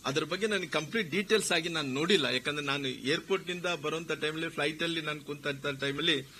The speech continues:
ಮಾಧ್ಯಮ ಸ್ನೇಹಿತರೆಲ್ಲರಿಗೂ ಫೋನ್ ಅಲ್ಲಿ ಮಾತಾಡ್ತಾ ಇದ್ರು, "ರಾಮುಲು ಅವರೇ, ಇದು ಇ ಡಿ ದಾಳಿ ಆಗ್ತಾ ಇದೆ, ನೀವು ಮಾತಾಡ್ಬೇಕು" ಅನ್ನೋಂಥ ಟೈಮಲ್ಲಿ ಕೆಲವು ಕಡೆ ನಾನು ಮಾತಾಡಿದ್ದು, ಕೆಲವು ಚಾನೆಲ್ಗಳಿಗೆ ಮಾತಾಡಕ್ ಆಗ್ಲಿಲ್ಲ.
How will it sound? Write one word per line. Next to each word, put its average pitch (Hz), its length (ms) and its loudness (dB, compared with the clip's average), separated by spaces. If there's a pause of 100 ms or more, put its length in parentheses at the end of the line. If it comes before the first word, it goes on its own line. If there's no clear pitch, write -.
(340)
ಮಾಧ್ಯಮ 143 360 2
ಸ್ನೇಹಿತರೆಲ್ಲರಿಗೂ 165 720 0
ಫೋನ್ 165 260 -2
ಅಲ್ಲಿ 165 160 2
ಮಾತಾಡ್ತಾ 143 480 0
ಇದ್ರು, 135 140 2
"ರಾಮುಲು 156 260 0
ಅವರೇ, 147 340 4 (340)
ಇದು 139 160 0
ಇ 139 140 0
ಡಿ 165 180 -2
ದಾಳಿ 151 180 2
ಆಗ್ತಾ 135 240 0
ಇದೆ, 135 120 0
ನೀವು 135 160 -2
ಮಾತಾಡ್ಬೇಕು" 139 680 0
ಅನ್ನೋಂಥ 135 300 -2
ಟೈಮಲ್ಲಿ 139 360 -2
ಕೆಲವು 175 240 4
ಕಡೆ 190 220 4
ನಾನು 165 200 2
ಮಾತಾಡಿದ್ದು, 175 440 2
ಕೆಲವು 151 220 2
ಚಾನೆಲ್ಗಳಿಗೆ 160 1080 -2
ಮಾತಾಡಕ್ 139 460 2
ಆಗ್ಲಿಲ್ಲ. 175 340 4